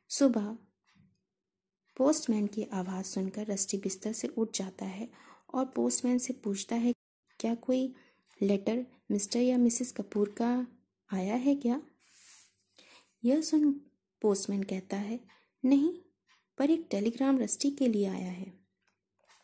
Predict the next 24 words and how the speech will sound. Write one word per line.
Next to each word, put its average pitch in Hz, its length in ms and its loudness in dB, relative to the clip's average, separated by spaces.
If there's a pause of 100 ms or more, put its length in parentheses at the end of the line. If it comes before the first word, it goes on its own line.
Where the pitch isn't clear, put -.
(1500)
रस्टी 196 400 0 (560)
टेलीग्राम 202 480 2
तुरंत 226 420 0
पढ़ता 277 280 0
है 277 320 -4 (580)
और 294 80 8
उसका 233 300 2
रंग 208 220 0
उतर 190 240 -6
जाता - 360 -12
है। 196 200 -18 (600)
वह 190 160 -4
अचानक 208 540 -2
सफ़ेद - 480 -6
पड़ 277 120 2
जाता 196 360 -6
है 196 200 -10 (1000)
और 269 140 4
वह 247 160 2
किशन 208 380 -4
के 196 100 -4
पास 190 540 -8 (840)
जाता 190 340 -4
है 202 360 -8